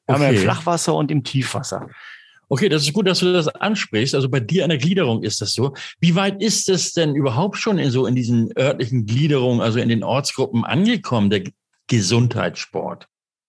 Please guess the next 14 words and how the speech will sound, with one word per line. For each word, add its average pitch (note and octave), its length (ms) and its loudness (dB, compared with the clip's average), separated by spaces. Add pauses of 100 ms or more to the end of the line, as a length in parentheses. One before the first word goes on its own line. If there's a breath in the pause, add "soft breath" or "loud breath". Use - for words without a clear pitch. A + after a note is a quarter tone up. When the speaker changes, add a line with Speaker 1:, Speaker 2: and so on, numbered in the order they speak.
(120)
Speaker 1:
Ja, F3+ 380 0
der D#3 160 0
Gesundheitssport, F#3 1200 0
äh, D3 220 0 (640)
äh, D3 320 0
wird, C3 480 -2
äh, A#2 360 0
wie F3 240 2
Insellösungen G3 1000 2
teilweise E3+ 680 0
in C3+ 200 -2
einigen D#3 360 2
Gliederungen D3+ 640 0 (420 loud breath)
mehr F3 520 2